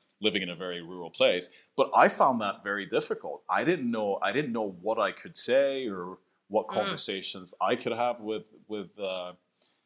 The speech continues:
Speaker 1: you know, with Black Americans and African Americans. And I'm curious, right? I, I think that, um, in my late teens, one thing that I didn't understand, <laughs> I think this was probably the first time I went to Baltimore.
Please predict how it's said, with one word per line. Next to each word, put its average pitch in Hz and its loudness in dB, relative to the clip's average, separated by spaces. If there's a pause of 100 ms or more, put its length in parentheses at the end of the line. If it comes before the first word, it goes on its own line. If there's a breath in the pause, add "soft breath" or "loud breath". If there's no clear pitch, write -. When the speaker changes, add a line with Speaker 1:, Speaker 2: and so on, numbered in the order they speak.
(340 soft breath)
Speaker 1:
you 107 -2
know, 87 0
with 92 -6
Black 101 2
Americans 95 -8
and 107 -6
African 95 -6
Americans. 95 -8
And 113 0
I'm 127 0
curious, 131 0
right? 87 -2
I, 101 -4
I 104 -8
think 120 -2
that, 110 -2
um, 95 -4 (600)
in 110 0
my 101 0
late 101 -6 (960)
teens, 113 0
one 127 -2
thing 147 -4
that 104 -2
I 98 -4 (120)
didn't 123 -4
understand, 95 -4 (140)
<laughs> - -12
I - -6
think - -4 (300)
this 110 -2
was 123 -6
probably 113 0
the 98 -8
first 127 -2
time 95 -2
I 92 -12
went 92 -18
to 90 -20
Baltimore. 87 -4